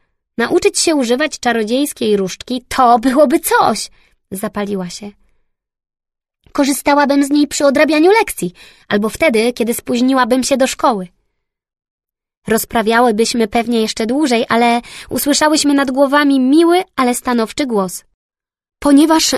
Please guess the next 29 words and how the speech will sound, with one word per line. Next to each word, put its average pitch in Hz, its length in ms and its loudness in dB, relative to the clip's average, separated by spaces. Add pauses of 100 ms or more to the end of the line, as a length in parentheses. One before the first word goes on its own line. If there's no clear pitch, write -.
(120)
nie 254 160 2
mamy 359 220 4
w 208 60 0
ofercie 196 520 -2
ekowarsztatów 196 800 -2
zajęć 180 440 0
z - 60 -8
posługiwania 185 680 -2
się 180 140 -4
czarodziejskimi 175 800 0
różdżkami, 294 540 -2 (400)
muszę 226 220 0
was 226 180 0
prosić, 247 440 -2
abyście 226 380 0
ustąpiły 220 560 2
miejsca 190 380 0
zainteresowanym 190 840 0
uczniom 254 560 -2
i 330 80 -4
kontynuowały 254 840 2
rozmowę 208 380 0
gdzie 233 160 -4
indziej”. 175 540 -4 (1300)
Odwróciłyśmy 247 760 -4
się - 140 -4
jak 233 280 -2
na 226 120 -2
komendę. 196 500 -2